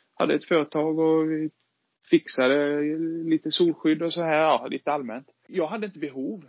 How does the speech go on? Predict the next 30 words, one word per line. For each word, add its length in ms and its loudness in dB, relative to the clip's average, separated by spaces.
men 180 -4
han 140 -4
tjatade 600 -4
och 180 -2
ringde 480 -4
till 140 -20
mig, 240 0
den 120 -8
här 120 -6
killen, 500 0
och 140 -4
ville 220 4
ha 180 -2
jobb 380 -2
och 100 -4
frågade. 460 2
Och 40 -2
det 80 -8
var 60 -6
fler 340 4
också 360 -2
där 220 -2
som 180 -8
var 100 -6
intresserade. 800 -8
Men 160 -2
just 320 -2
det 240 2
tror 260 -6
jag 180 -4